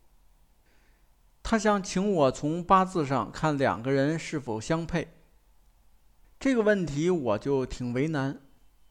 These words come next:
看两个人合婚应该刚开始交往就看，而不是等到快结婚才看。因为如果双方的八字不合的话，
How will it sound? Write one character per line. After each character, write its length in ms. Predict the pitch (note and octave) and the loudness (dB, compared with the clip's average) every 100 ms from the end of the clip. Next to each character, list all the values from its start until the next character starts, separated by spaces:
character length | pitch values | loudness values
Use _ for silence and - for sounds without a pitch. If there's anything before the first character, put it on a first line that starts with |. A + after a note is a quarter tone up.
| _ _ - - - | _ _ -20 -20 -4
看 260 | - A#3+ | 2 4
两 180 | F#3+ C3+ | 6 4
个 120 | B2+ | 4
人 160 | D#3 G3+ | 2 0
合 260 | F3+ E3 F#3+ | 0 0 2
婚 340 | G#3+ G#3 F#3+ - | 0 -2 -4 -10
应 180 | F#3+ | -8
该 240 | F#3+ F#3+ F#3 | 0 2 2
刚 220 | G#3 G#3+ | 2 0
开 180 | G3+ G#3 | 2 2
始 200 | E3+ C3 | 0 -4
交 180 | - G3 | 2 2
往 420 | G3 B2+ - A#2 | 4 0 -2 -8
就 140 | - | -10
看， 300 | A#2 B2 A2 - - _ - _ _ | -6 -6 -6 -12 -20 _ -20 _ _
而 180 | - E3 | 2 2
不 160 | F#3+ G#3 | 4 2
是 140 | G#3+ | 2
等 220 | F#3+ B2 G#2 | 0 0 -2
到 120 | C#3 | -4
快 260 | - F3 | 0 0
结 180 | C#3+ D#3 | 4 2
婚 240 | E3+ G#3 F#3+ | 2 0 -4
才 200 | - F2 | -6 -8
看。 280 | - - - _ _ _ _ _ - _ - - - _ - | -8 -12 -12 _ _ _ _ _ -20 _ -20 -20 -20 _ 2
因 160 | G#3+ | 4
为 120 | A3+ G#3 | 6 6
如 360 | E3 F3 B3 | 4 0 -2
果 260 | A3 D3 A#2+ | 2 2 2
双 300 | - F#3 F#3+ | 0 -2 0
方 200 | F#3 F#3 | -2 0
的 100 | E3+ | 0
八 280 | C#3+ F#3+ F#3+ | 6 6 6
字 180 | F#3 E3+ | 2 -6
不 200 | D#3+ D3+ | -4 -6
合 260 | - C#3 | -2 0
的 120 | D#3+ | 0
话， 380 | D3 C3 - - | 0 -2 -6 -10